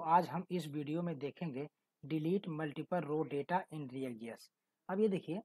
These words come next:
हमारे पास एक एपीआई है। ये हमारे यहाँ इस एपीआई में टेन यूजर रिकॉर्ड्स हैं। अब इन यूजर रिकॉर्ड्स को हम यहाँ पे कॉल करेंगे। कॉल करने के बाद इसे हम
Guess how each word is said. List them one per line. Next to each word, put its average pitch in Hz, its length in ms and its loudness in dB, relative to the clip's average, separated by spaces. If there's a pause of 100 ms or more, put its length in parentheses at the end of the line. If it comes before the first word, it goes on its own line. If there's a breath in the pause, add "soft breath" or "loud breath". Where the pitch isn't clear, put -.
(380)
हमारे 180 280 2
पास 202 280 2
एक 190 200 -2
एपीआई 139 360 -2
है। 113 160 -10 (920)
ये 170 80 0
हमारे 175 220 4
यहाँ 190 260 2
इस 175 220 -4
एपीआई 156 420 0
में 190 160 -2 (160)
टेन 190 200 4
यूजर 156 400 0
रिकॉर्ड्स 131 520 -2
हैं। 107 80 -18 (420)
अब 190 160 2 (100)
इन 208 180 2
यूजर 160 380 0
रिकॉर्ड्स 143 400 0
को - 160 -10
हम 147 240 -4
यहाँ 143 260 -8
पे 190 100 -4
कॉल 147 360 0
करेंगे। 127 360 -6 (400)
कॉल 175 320 2
करने 151 280 -2
के 147 140 -4 (120)
बाद 175 200 6 (140)
इसे 170 200 -2
हम 185 220 -2